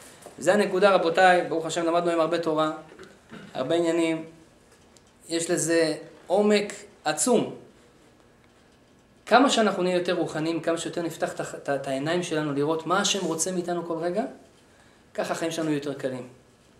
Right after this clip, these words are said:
וככה אנחנו נוכל גם לקבל כל דבר. ברגע שאתה רואה שיש לך סיטואציה בבית שהיא לא טובה, יש לך עכשיו פה ג'וקר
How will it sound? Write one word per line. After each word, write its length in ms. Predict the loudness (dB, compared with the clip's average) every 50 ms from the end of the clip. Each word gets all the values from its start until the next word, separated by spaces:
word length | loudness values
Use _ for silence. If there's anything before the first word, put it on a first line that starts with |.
| _ _ _ -20 -20 -20 _ _ -12
וככה 300 | 0 4 4 4 4 4
אנחנו 200 | 0 0 0 0
נוכל 220 | -2 -2 0 -2 -2
גם 140 | 0 -2 -2
לקבל 340 | -2 -4 -4 -4 -4 -4
כל 140 | -4 -6 -8
דבר. 280 | -8 -8 -8 -10 -10 -14 -16 -18 -20 -20 _ -20 -20 _ _
ברגע 200 | -2 0 0 0
שאתה 140 | 2 0 0
רואה 180 | 2 2 2 2
שיש 300 | 0 -2 -4 -6 -6 -6
לך 100 | -6 -6
סיטואציה 500 | -6 -6 -4 -4 -2 -2 -2 -2 -2 -2
בבית 180 | -2 -2 -2
שהיא 140 | -4 -4 -4
לא 80 | -4 -4
טובה, 320 | -4 -4 -2 -2 -2 -2 -4 -10 -18 -20 _ _ _ _ _ _ _ _ _ _ _ _ _ _ _ _ _ _ _ -8
יש 180 | -6 -4 -2 -2
לך 100 | 0 0
עכשיו 260 | 0 2 2 0 -2 -2 -2
פה 300 | 0 0 0 0 -2 -6 -12 -16 -20 -18 -4
ג'וקר 440 | 2 4 4 4 4 4 4 4